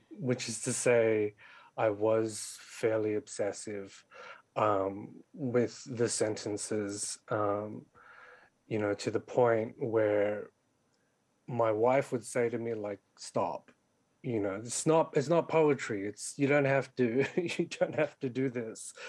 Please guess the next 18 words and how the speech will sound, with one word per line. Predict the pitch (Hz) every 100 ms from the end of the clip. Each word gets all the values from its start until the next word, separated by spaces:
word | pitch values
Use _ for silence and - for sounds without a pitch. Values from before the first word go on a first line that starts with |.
| - - -
uh, | 120 117 113
or | 110
treat | - 139 131
it | 135
in | 117
the | 117 110 127
same | 117 107
way." | 104 107 107 104 - - - - - - -
Um, | 120 110 104 98 113 - _ _ _ - 123
but, | - 113 110 101 - - - - -
you | 131
know, | 110
I | 113
can't | - 123 107
help | - 110 - _ _ _ _ _ _ _ _ -
that | 117 120 117 - _ _ - -
kind | - 110 107
of, | 117 107 113 - -